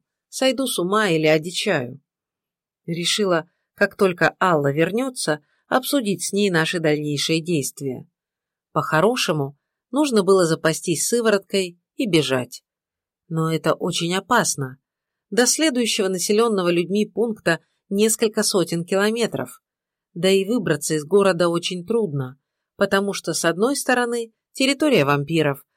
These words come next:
с другой обосновались оборотни, а с третьей раскинулся пустырь,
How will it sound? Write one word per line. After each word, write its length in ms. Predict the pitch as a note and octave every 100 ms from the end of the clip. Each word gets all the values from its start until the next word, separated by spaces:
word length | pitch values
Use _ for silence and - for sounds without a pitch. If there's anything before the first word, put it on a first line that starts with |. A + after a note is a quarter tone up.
| _ _
с 140 | E3+ C#3+
другой 580 | E3 D#3 G#3 C4 B3+ _ _ -
обосновались 800 | A#3 C4+ C4 C4+ C#4 B3+ G#3+ -
оборотни, 720 | A#3 A#3 D#3+ C3 - C3+ C3 _ _ -
а 140 | C3
с 140 | C3 -
третьей 400 | - B3 A3+ E3
раскинулся 640 | E3+ - C4 A#3+ A3 E3+
пустырь, 560 | D3 D#3 D3 - B3